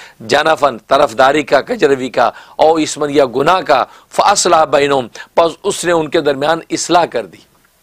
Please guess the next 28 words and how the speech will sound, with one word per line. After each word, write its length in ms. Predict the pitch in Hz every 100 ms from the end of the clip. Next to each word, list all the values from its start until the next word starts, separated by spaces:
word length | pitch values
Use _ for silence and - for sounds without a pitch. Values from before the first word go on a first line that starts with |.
| _ _ _ _ -
वारसों 380 | 117 127 -
को 60 | 147
भी 60 | 147
बता 300 | 131 123 123
दिया, 160 | 139
"देखो 280 | 117 117 113
भाई 120 | 135
ये 160 | 139 123
गलत, 300 | 110 117 104
ये 140 | 117
सही, 260 | 110 98 92 _ - - -
ये 140 | 107 120
ऐसा 220 | 117 135
ना 140 | 131
करो, 180 | 127 143
ये 100 | 127
अब्बा 200 | 113 131
ने 120 | 131
वसीयत 300 | 120 107 135
की, 80 | 120
ये 120 | 131
सही 220 | 120 127 127
नहीं 200 | 147 147
है, 100 | 117
गुनाह 260 | 117 131
की 160 | 113 113
बात 240 | 101 95
है।" 120 | 104